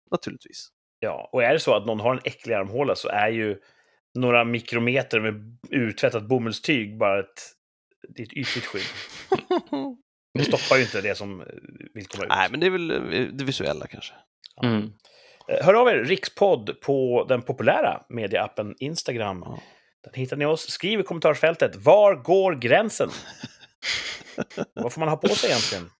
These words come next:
Speaker 1: Och var. Mm.
Speaker 2: Ja,
Speaker 3: Mm.
Speaker 2: precis. Motivera gärna era svar. Så vi får lite ordning i det här.
Speaker 1: Ja, det är bra.
Speaker 2: Mm. Ehm, jag skulle vilja ställa en kontrollfråga här.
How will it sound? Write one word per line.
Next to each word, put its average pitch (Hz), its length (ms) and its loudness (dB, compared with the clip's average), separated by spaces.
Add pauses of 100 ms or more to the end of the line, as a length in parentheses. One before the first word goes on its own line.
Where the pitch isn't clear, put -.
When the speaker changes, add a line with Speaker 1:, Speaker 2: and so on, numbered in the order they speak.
(120)
Speaker 1:
Och 135 120 0
var. 107 200 4 (280)
Mm. 113 220 -10 (260)
Speaker 2:
Ja, 98 160 -4
Speaker 3:
Mm. 117 260 2 (120)
Speaker 2:
precis. - 540 -16 (120)
Motivera 208 400 -2
gärna 104 220 2
era 92 140 -2
svar. - 280 -8 (1160)
Så 50 500 -10 (180)
vi - 80 -20
får 113 140 -10
lite - 160 -8
ordning 123 380 -2
i - 20 2
det 98 60 -2
här. - 160 -8 (840)
Speaker 1:
Ja, - 80 -10
det 123 60 -2
är 127 40 -2
bra. 107 280 -8
Speaker 2:
Mm. 101 180 -18 (1500)
Ehm, 110 580 0 (1080)
jag 185 460 4
skulle 185 260 -2
vilja 175 160 4
ställa 135 500 4
en 135 500 0 (140)
kontrollfråga 165 640 2
här. 123 240 0